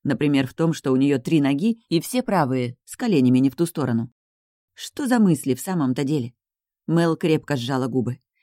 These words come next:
Это всё снотворные травки, после стольких лет лишившие её ночных кошмаров. И теперь, развеселившись раз,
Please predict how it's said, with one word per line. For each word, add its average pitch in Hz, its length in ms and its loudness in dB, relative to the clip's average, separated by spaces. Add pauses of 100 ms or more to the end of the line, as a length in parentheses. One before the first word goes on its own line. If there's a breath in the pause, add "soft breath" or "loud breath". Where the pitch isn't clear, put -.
(100)
Это 170 200 0
всё 185 180 -4
снотворные 180 560 0
травки, 123 500 -8
после 143 260 -4
стольких 147 420 -2
лет 170 280 -4
лишившие 147 680 0
её 135 220 2
ночных 139 380 -2
кошмаров. 151 460 -6 (760)
И 170 100 0
теперь, 240 380 -2
развеселившись 170 800 -2
раз, 190 280 -6